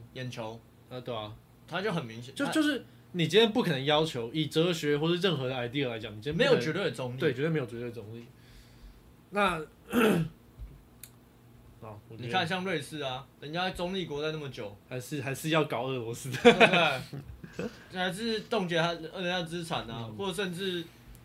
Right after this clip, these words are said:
Speaker 1: 之前那个什么，我不知道你知道，以前我们不都知道瑞士的那些银行，他们对于客户的资讯全部都是
Speaker 2: 一概封闭啊。
Speaker 1: 一概封闭啊。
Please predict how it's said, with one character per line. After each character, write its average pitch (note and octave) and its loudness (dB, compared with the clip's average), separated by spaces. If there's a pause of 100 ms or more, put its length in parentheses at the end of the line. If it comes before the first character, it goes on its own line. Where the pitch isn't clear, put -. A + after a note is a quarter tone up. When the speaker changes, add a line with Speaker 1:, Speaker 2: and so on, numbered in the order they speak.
(240)
Speaker 1:
之 F3 -8
前 C3+ -2
那 D3+ -8
个 D3+ -6
什 C#3 -10
么， G#2+ -8
我 A#2+ -8
不 C3+ -6
知 - -
道 F3 -2
你 C#3+ -8
知 C#3 -12
道， D#3+ -4
以 C3 -12
前 C3+ -8
我 B2+ -8
们 A#2+ -10
不 B2 -12
都 D3 -6
知 D3 -10
道 D3+ -2
瑞 D3 -4
士 C3 -14
的 A2 -8 (440)
那 C3+ -10
些 C#3+ -6
银 A#2+ -12
行， G#2 -10 (180)
他 D#3+ -10
们 D3+ -6
对 D#3+ -4
于 C3 -8
客 D#3 -4
户 C#3 -8
的 A2+ -12
资 B2 -14
讯 A#2+ -12
全 A#2 -10
部 B2+ -10
都 B2+ -10
是 B2 -12 (760)
Speaker 2:
一 D#3 0
概 D#3+ 6
封 C#3+ 0
闭 C3+ -4
啊。 A2 -8
Speaker 1:
一 B2+ -8
概 D3+ 0
封 B2 -6
闭 A#2+ -12
啊。 A2+ -12